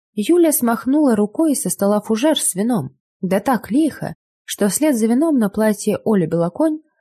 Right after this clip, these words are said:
пролился соус из соусника. Оля не знала, как себя вести,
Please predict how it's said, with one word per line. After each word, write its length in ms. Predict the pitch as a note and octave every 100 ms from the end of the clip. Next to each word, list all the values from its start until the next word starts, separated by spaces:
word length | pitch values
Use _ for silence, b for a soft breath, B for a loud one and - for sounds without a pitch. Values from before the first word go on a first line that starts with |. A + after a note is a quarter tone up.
| _
пролился 480 | - G#3 C#4 D4+ -
соус 420 | G3+ D4+ D#4 D4
из 160 | B3+ -
соусника. 720 | - A#3+ C#3+ - C3+ - - _ _ _ _ -
Оля 200 | F4 E4
не 160 | D#4
знала, 320 | C#4 D4+ C#4+ D#3+
как 180 | E3
себя 240 | - E3+ E3+
вести, 540 | F3+ - - B2 -